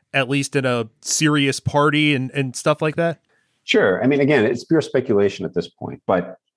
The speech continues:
Speaker 2: despite all the kind of pessimistic scenarios that I just laid out, right, we know from situations in history where you have a regime, an oppressive regime that seems like it's gonna rest, you know, last forever,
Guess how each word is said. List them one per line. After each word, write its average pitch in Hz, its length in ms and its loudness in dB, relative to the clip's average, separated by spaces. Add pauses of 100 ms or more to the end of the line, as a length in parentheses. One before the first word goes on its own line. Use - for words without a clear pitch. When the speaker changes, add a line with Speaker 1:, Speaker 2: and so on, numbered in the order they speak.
(160)
Speaker 2:
despite 123 320 0
all 113 140 2
the 87 340 2
kind 95 160 -4
of 87 80 -6
pessimistic 90 520 -2
scenarios 78 600 0
that 76 100 -6
I 76 100 -2
just - 240 -8
laid 71 120 -2
out, 69 400 -2
right, 73 300 -2
we 76 420 0 (120)
know - 280 -2
from - 300 -4
situations 73 540 -4
in 71 60 -4
history 73 360 -4
where 69 140 -4
you 69 100 -6
have 175 220 0
a 85 40 2
regime, 73 460 0
an 67 60 -10
oppressive 87 380 -2
regime 73 320 -2
that - 120 -6
seems 87 220 -2
like 139 100 0
it's - 140 -14
gonna 73 220 -4 (140)
rest, - 240 -6 (160)
you 85 80 0
know, 69 240 -4
last 92 400 -2
forever, 71 480 0